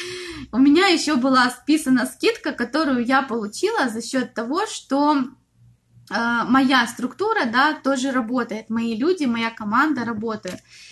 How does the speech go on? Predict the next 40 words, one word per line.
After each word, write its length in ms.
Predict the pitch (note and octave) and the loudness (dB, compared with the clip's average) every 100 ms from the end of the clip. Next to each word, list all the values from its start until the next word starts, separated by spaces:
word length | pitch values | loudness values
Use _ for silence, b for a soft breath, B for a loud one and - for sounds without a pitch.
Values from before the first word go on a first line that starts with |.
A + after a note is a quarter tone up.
| B _ | B _
И, 300 | C4 C#4+ D#4+ | 2 4 4
а, 420 | C#4 G#3+ B3+ B3 G#3 A3 | 4 4 4 4 2 0
я 200 | C#4 F4 A4 - _ - | 2 4 2 -2 _ -12
заплачу 760 | A3+ C#4+ D4 C#4+ C#4+ - D#4 | -2 -2 0 -4 -2 0 0
по 240 | G#3 B3 B3+ | 0 0 0
итогу 680 | - D#4+ G#4 F4 C4 - _ | 0 0 0 0 -2 -4 _
всего 560 | - C#4 A3+ A3+ D#4+ F#4+ G4+ B B _ | -6 -2 -2 0 4 4 2 B B _
две 340 | F#3+ A#3 D4 | -6 2 2
тысячи 480 | C4+ D4+ F#4 F#4 - | 4 2 2 0 -4
триста 380 | - A#3 D4+ C#4 | -4 -2 -2 -2
девяносто 500 | A3 A#3 B3+ C#4+ G#3 | -2 0 0 0 -6
три 200 | - B3 | -2 -2
рубля 460 | A#3+ G#3 A3+ G#3+ - - | 0 -4 -2 -2 -4 -2
из 160 | - C4+ | -2 -2
пяти 540 | - C#4 - C4+ C#4 | 0 0 0 0 0
тысяч 460 | - D4+ - E4+ B3+ | 0 -2 0 -2 -4
семьсот 560 | - G#3+ - C4 C4+ | -6 -8 -2 -4 -2
восемьдесят 840 | G#3 G#3+ G#3 G#3+ A#3+ A#3+ - A3+ G#3+ | -8 -6 -4 -2 -2 -4 -10 -14 -6
трех 320 | G#3+ A#3 - | -6 -6 -6
рублей. 480 | G#3+ G3+ F3 - _ _ B B B - | -10 -6 -8 -10 _ _ B B B 0
Вот 220 | D4+ G4+ | 0 0
и 40 | |
представьте, 720 | G#4 C4+ - - A#3 A3 - | -2 -4 -4 0 0 0 -8
да, 320 | G#3 B3+ F4 - | -2 0 0 -2
пойдете 460 | C4+ A#3 C#4+ C4+ | -2 0 -2 -2
вы 120 | A3 A#3+ | -6 -2
в 20 | |
Маг-, 240 | A#3 A#3 | -4 -4
в 120 | G#3 | -4
Магнит 380 | A#3 B3+ B3+ B3 | -2 2 2 2
Косметик, 680 | - A3 A3 G#3+ A#3 F4 - | -4 -8 -6 -6 -4 -6 -2
купите 420 | F4+ F4+ D#4 D4 | -4 0 -2 -2
там 240 | - C#4 C4+ | -2 2 2
на 100 | C4+ | 2
пять 360 | D4 C4+ - | 0 -2 -2
тысяч 360 | C#4+ C4+ A#3 - | -2 0 -4 -6
и 80 | C4 | -2
заплатите 680 | A#3 C4+ C4+ B3+ B3+ A3 A#3 | 0 0 2 2 2 -8 -10
пять 320 | - B3 A#3 | -4 -4 -4
тысяч, 420 | - A3+ A3 G#3+ | -8 -12 -12 -16